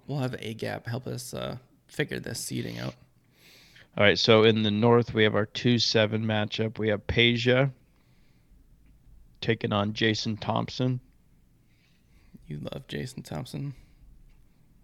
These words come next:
Speaker 2: He's the
Speaker 1: All-time
Speaker 2: most
Speaker 1: best mouth breather in the history of the Kings.
Speaker 2: Best hands, too.
Speaker 1: Yes.
Speaker 2: All right, so the three seed, we got, uh, Vlade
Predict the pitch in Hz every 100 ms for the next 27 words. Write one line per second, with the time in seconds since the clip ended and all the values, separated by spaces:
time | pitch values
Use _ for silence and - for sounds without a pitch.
0 | _ _ _ _ _ _ _ - - 151
1 | 139 147 113 95 101 123 123 123 120 117
2 | 120 - - - 123 123 123 120 117 117
3 | 117 - 131 127 - - - - - 123
4 | - - - - _ _ - - - -
5 | - - 113 - - 98 104 98 101 -
6 | - 101 92 101 _ _ _ _ _ -
7 | - - - - - - - - - -
8 | - _ _ _ _ _ _ _ 107 98
9 | 95 - - 110 107 - 131 131 - 120
10 | 117 110 110 107 98 95 - 98 98 90
11 | - 117 104 101 113 139